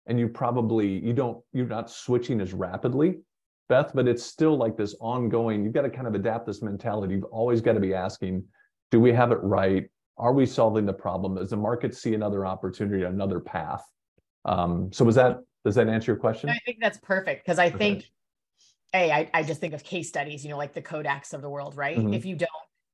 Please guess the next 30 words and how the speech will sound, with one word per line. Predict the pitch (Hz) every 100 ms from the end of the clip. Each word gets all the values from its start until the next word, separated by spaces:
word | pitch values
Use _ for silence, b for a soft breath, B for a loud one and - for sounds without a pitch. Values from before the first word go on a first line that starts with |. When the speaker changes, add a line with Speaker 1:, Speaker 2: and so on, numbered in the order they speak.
| -
Speaker 2:
pay | 170
attention | 151 160 147 147
to | 139
the | 143
market, | 147 147 147 139
you | 147 143
become | 135 147
stagnant | 135 143 135 139 139 143
and, | 139 - -
and | 139 139
or | 139
sometimes | 139 139 135 131 123
lose | 131 131 120
the, | 139 - -
everything. | 139 135 127 110 -
So | 185 160 139 B B B
I | -
like | 185 185
the | 190
idea | 170 151 156 147
of, | 131 _ _ _
even | 226 220
if | 202 180
you | 170
have | 160 147 -
to | 147 139
cannibalize | - 165 151 143 147 131 143
your | 147
original | 143 151 143 139
idea | 139 143 156 147 139 131 185